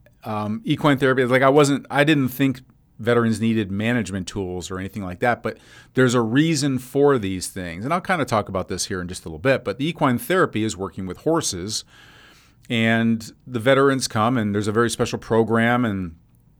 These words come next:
they, they learn how to, they learn about the horse's mentality. They learn how they, how they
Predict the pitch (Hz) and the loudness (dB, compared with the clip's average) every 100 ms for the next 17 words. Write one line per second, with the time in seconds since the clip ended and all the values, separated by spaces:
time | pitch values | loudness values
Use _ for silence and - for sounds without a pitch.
0 | _ _ - 110 110 107 101 113 _ _ | _ _ -20 -8 -4 -2 -4 -10 _ _
1 | _ 104 113 101 110 117 110 113 110 107 | _ 0 0 2 2 2 2 2 4 0
2 | 95 - - 143 156 170 156 147 - 135 | -2 -18 0 2 4 6 6 6 2 2
3 | 135 - 127 123 120 113 - - - - | 2 2 0 2 0 -2 -4 -12 -20 -20
4 | - - - _ _ _ _ - - 117 | -20 -20 -20 _ _ _ _ -12 -2 0
5 | 113 - 117 127 131 131 131 113 113 131 | 0 0 4 6 6 6 4 4 4 2
6 | 120 - 127 123 117 107 107 - _ - | 2 2 4 6 6 4 0 -6 _ -16
7 | - 123 123 113 107 120 | -6 -2 0 2 0 -2